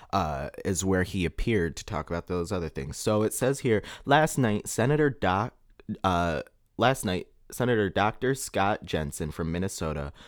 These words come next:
went on the Ingram Angle to discuss how the A M A,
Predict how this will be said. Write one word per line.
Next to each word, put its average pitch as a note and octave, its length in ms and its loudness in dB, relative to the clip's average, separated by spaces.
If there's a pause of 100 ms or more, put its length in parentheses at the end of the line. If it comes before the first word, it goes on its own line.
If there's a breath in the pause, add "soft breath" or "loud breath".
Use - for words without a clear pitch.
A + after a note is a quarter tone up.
(120 loud breath)
went G#2 460 -2
on D2+ 460 -4 (220)
the - 180 -2
Ingram G#2+ 420 0
Angle D2+ 340 -4
to - 120 -10
discuss F#2+ 460 -6
how F2 180 -4
the E2+ 240 -4
A G2 220 0
M A#2+ 200 -2
A, D2 360 -4